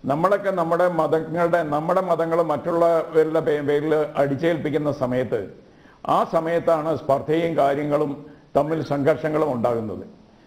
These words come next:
ഇപ്പൊ അതാണ് സംഭവിച്ചുകൊണ്ടിരിക്കുന്ന വാസ്തവമുണ്ട്. പക്ഷെ നമ്മൾ സത്യത്തിനെ സത്യമായിട്ട് നമ്മൾ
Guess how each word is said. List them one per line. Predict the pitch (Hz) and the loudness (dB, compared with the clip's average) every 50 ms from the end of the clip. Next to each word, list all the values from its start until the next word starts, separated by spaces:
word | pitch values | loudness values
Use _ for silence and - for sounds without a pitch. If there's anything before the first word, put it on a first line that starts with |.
| - - - - | -20 -20 -8 -4
ഇപ്പൊ | 156 139 - - | -4 0 2 2
അതാണ് | 165 156 151 190 196 208 220 220 214 | 2 2 2 -2 -2 -2 -2 -2 0
സംഭവിച്ചുകൊണ്ടിരിക്കുന്ന | 185 175 165 175 185 180 180 190 196 190 185 185 170 180 180 185 | -2 0 2 2 2 2 2 0 -2 -2 -2 -2 -2 0 0 0
വാസ്തവമുണ്ട്. | 175 165 160 156 151 139 - 175 160 147 131 127 | 2 2 2 0 0 -2 -2 -2 -2 0 0 -2
പക്ഷെ | 135 110 147 | -2 -2 -2
നമ്മൾ | 139 147 147 160 180 | -2 0 0 0 -2
സത്യത്തിനെ | 185 - 160 147 - 180 175 175 185 190 180 - | 0 0 0 0 0 -2 -4 -2 0 0 0 0
സത്യമായിട്ട് | 170 156 151 - 190 180 185 180 175 175 | 0 -2 -2 -2 -2 0 0 0 0 0
നമ്മൾ | 170 170 170 160 165 165 143 127 | 0 0 0 0 0 0 0 0